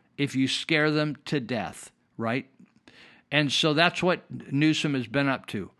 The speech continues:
Newsom dismantled the death chamber and redistributed death row inmates throughout the system, just merged them with the,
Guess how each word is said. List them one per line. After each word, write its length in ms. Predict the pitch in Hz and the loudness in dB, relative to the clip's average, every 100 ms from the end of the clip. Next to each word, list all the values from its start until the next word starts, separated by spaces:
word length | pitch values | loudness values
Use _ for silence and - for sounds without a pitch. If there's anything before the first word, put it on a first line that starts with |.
| - - - - - | -20 -20 -20 -20 0
Newsom 460 | 151 240 277 240 165 | 4 6 6 4 4
dismantled 640 | 170 - 180 196 208 170 | 2 2 2 4 4 2
the 120 | 160 | 2
death 300 | 139 185 185 | 2 2 2
chamber 480 | - 180 165 160 160 | 2 2 2 2 2
and 240 | 151 143 | 2 2
redistributed 1200 | 180 185 165 - 180 175 170 170 165 135 156 123 | 2 2 0 2 2 2 4 2 2 -2 -2 -2
death 320 | 120 165 151 156 | 0 2 2 0
row 220 | 156 147 | 0 2
inmates 560 | 151 151 139 135 - | 0 0 0 0 -4
throughout 560 | - - 170 156 147 - | -10 0 2 4 0 -2
the 100 | 123 | -6
system, 520 | - 147 - 113 95 | -2 -2 -4 -6 -6
just 220 | 127 139 | -4 -2
merged 400 | 127 156 165 143 | 0 0 0 -2
them 160 | 147 143 | -4 -2
with 200 | 139 135 | -2 -4
the, 200 | 135 135 | -8 -8